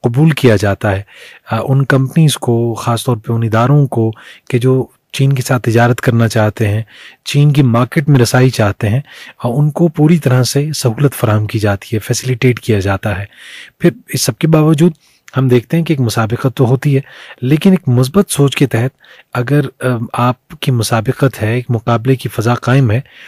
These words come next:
तो उसको प्रमोट करता है चीन कि आप ज़रूर मुकाबला करें अच्छी products के हवाले से, कि उनकी कीमतें कम हों, उनकी quality अच्छी हो, वो हर शख्स, हर कौम, हर मुल्क की दस्तरस में हो। अब ये काविश और ये सही,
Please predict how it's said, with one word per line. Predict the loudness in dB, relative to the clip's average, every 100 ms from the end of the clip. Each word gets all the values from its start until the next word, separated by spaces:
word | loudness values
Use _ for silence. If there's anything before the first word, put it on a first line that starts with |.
| -20 -10
तो | -8
उसको | -6 -6
प्रमोट | 0 4 4 4
करता | 0 -2 -4
है | -4
चीन | -4 -8
कि | -6 -6
आप | -4 -4
ज़रूर | -4 -2 0
मुकाबला | 0 0 0 0
करें | -2 -8 -8
अच्छी | -6 -8 -8 -6
products | -4 -4 -6 -4
के | -2
हवाले | 0 -2
से, | -4 -10
कि | -16 -20 -16 -6
उनकी | -4 -4
कीमतें | 0 2 4 2
कम | 2 0
हों, | -2 -4 -6
उनकी | -8 -4
quality | 0 0 0 -2
अच्छी | -2 -4 -4
हो, | -4 -8 -12 -18 -20 _
वो | 0 0
हर | 0 -2
शख्स, | -2 0 0 0 -6
हर | -10
कौम, | -4 0 2 2
हर | 0
मुल्क | 2 0 0
की | -2
दस्तरस | -2 -2 0 0 2
में | 0
हो। | 0 -6 -20 -20 -20 -10
अब | -8 -6 -4
ये | -2 0
काविश | 0 0 0 -2
और |
ये | -2
सही, | -4